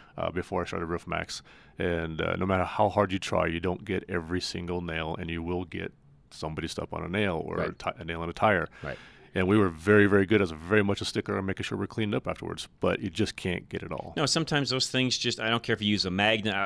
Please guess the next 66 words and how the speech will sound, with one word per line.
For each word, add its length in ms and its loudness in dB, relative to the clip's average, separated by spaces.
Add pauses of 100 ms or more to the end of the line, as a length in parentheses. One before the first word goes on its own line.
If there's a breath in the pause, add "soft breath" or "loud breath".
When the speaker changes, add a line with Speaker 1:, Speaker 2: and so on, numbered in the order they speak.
Speaker 2:
I 60 -6
don't 120 0
care 120 2
Speaker 1:
Right. 100 4
Speaker 2:
what 160 6
you 140 2
do. 100 -2
And, 80 -2
I, 80 0
and 100 2
I've 140 2
heard 180 2
those 160 0
stories. 300 -2
"Well, 120 2
we 100 0
use 180 2
a 40 -2
magnet, 340 2
we 80 -2
pay." 260 -8 (160)
Guys, 260 -2
listen, 260 0 (140 loud breath)
Speaker 1:
Mm-hmm. 120 -2
Speaker 2:
I'm 160 4
in 80 4
that 180 6
industry. 440 0 (140)
Speaker 1:
Mm-hmm. 260 -4 (100)
Speaker 2:
You 80 2
know, 80 2
I, 220 -4
my 180 4
business, 400 2
we 100 2
clean 300 -2
parking 420 -2
lots 240 2
on 140 0
almost 320 0
a 60 2
nightly, 440 2
daily 520 2 (280 soft breath)
basis, 420 2
if 140 0
you 140 0
would, 160 4
in 80 0
a 80 0
lot 180 4
of 80 -6
places. 480 0
And 80 -10
I 80 0
don't 160 0
care 160 0
how 220 0
thorough 540 4
you 320 0
are, 560 2 (200 soft breath)
Speaker 1:
Mm-hmm. 160 -2
Speaker 2:
if 160 0
you 160 4
think 440 0
that, 240 0
that 140 -2